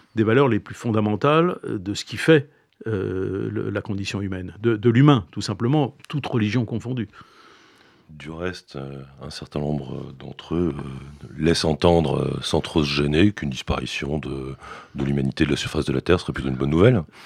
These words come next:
Speaker 1: Oui, c'est ça, oui, oui, oui, vous avez une, euh, une, une attitude assez t-, très, très curieuse, bon, qui, qui remonte à Malthus, déjà, on est trop nombreux sur Terre,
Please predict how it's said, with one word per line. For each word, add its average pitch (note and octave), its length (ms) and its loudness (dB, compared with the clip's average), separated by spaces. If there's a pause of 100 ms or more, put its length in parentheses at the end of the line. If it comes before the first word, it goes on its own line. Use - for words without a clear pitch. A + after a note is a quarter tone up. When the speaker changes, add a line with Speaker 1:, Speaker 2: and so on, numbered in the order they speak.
(440)
Speaker 1:
Oui, F3 160 6
c'est E3+ 120 0
ça, G#3 180 4
oui, D3 160 6
oui, B2+ 140 8
oui, A#2 240 6
vous A2+ 260 4
avez A#2+ 200 8
une, G#2 320 6 (360)
euh, G#2+ 800 -2
une, G2+ 180 -8 (1000)
une A2 120 -10
attitude A2 440 -6
assez G#2 240 -2
t-, - 200 -10
très, - 240 -2
très - 180 -2
curieuse, D3+ 420 6
bon, G2+ 180 0
qui, - 220 -2 (320)
qui - 100 6
remonte A2 300 10
à G2 60 6
Malthus, B2+ 360 6
déjà, G#2+ 160 6
on A2+ 140 4
est F#2 80 0
trop - 160 0
nombreux G2 280 2
sur - 200 -4
Terre, E3+ 240 8